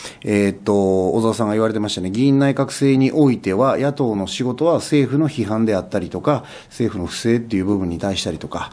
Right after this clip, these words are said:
えー、いろんなことを追求するというのが仕事の一つではあると。あるけれども、という部分ですね。もうこんな、えー、完全に積んでるという状況が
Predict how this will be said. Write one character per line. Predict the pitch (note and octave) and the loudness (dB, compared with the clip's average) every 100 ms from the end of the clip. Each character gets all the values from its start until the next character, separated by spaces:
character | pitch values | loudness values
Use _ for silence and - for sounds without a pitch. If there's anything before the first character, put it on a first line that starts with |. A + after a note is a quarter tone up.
| - - - | -16 -18 -6
え | |
ー、 | F#2+ | -2
い | F#2+ | 2
ろ | C3 | 4
ん | D3 | 4
な | |
こ | C#3+ | 2
と | B2+ | 2
を | D3+ E3 G2 - | 2 4 2 -2
追 | - G#2 | -4 -4
求 | G2 F#2+ | -2 -4
す | - | -2
る | D3 | -2
と | D3+ | 0
い | G2 F#2+ | 0 0
う | F2+ - | -2 -2
の | B2 | 0
が | D3+ | 0
仕 | - | 0
事 | G2+ G#2 | -2 -2
の | G2 | -4
一 | - A2+ | -4 -4
つ | G2+ | 0
で | A#2+ | 2
は | D3 - - | 2 -2 -6
あ | F#2 | -8
る | - | -8
と。 | - - - - - - - - - - - - - - | -12 -16 -20 -20 -20 -20 -20 -20 -20 -20 -20 -20 -20 -4
あ | B2 | 2
る | C3+ | 2
け | C#3 F3 | 4 4
れ | D3 | 6
ど | D3+ | 6
も、 | F#3+ - - _ | 4 0 -14 _
と | - | -6
い | F2 | -4
う | |
部 | F2 | -4
分 | D#2 | -8
で | D2 | -10
す | - | -8
ね。 | G#2 A2+ B2+ | -8 -6 -2
も | B2+ | -2
う | |
こ | B2 D#3 | 0 2
ん | D#3+ | 6
な、 | D#3+ D3+ - - - - | 4 2 -2 -18 -18 -6
え | A2 G#2+ G#2 G2 F#2+ F#2 F2+ | -2 0 0 0 0 -2 -4
ー、 | |
完 | - E3+ | 0 2
全 | E3 E3 | 4 4
に | D3+ | 2
積 | - D#3 | 2 4
ん | D3+ | 4
で | |
る | C#3+ C#3 | 4 2
と | G#2+ | 0
い | F#2+ F#2+ | -2 -2
う | |
状 | F#2 G2+ | -2 -2
況 | G2 G#2 F#2+ G2 | 0 0 0 2
が | C3+ C3+ - | 2 0 -4